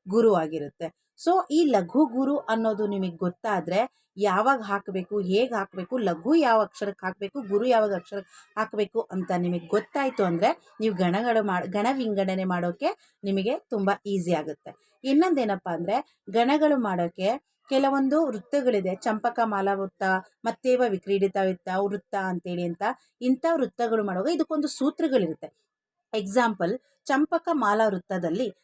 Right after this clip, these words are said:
ನಜ ಭಜ ಝಂಜರಂ ಅಂತ ಒಂದು ಸೂತ್ರ ಇದೆ. ಅಂದ್ರೆ ನಗಣ ಜಗಣ ಭಗಣ ಅಂತ. "ಮ್ಯಾಮ್ ಇದೇನಿದು ನನಗೆ ಅರ್ಥನೇ ಆಗ್ತಾ ಇಲ್ಲ" ಅಂದ್ರೆ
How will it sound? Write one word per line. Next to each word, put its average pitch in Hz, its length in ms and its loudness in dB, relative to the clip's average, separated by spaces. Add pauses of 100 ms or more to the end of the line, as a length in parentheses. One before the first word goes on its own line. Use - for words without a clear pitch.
(140)
ನಜ 262 340 2
ಭಜ 226 380 4
ಝಂಜರಂ 185 680 2
ಅಂತ 254 280 0
ಒಂದು 220 200 0
ಸೂತ್ರ 233 420 0
ಇದೆ. 165 480 -4
ಅಂದ್ರೆ 220 680 0
ನಗಣ 220 360 0 (160)
ಜಗಣ 196 440 0
ಭಗಣ 180 440 -2
ಅಂತ. 170 200 -4 (380)
"ಮ್ಯಾಮ್ 294 220 2
ಇದೇನಿದು 233 600 0
ನನಗೆ 208 280 -2
ಅರ್ಥನೇ 240 540 -2
ಆಗ್ತಾ 185 360 -6
ಇಲ್ಲ" 190 220 0
ಅಂದ್ರೆ 185 260 0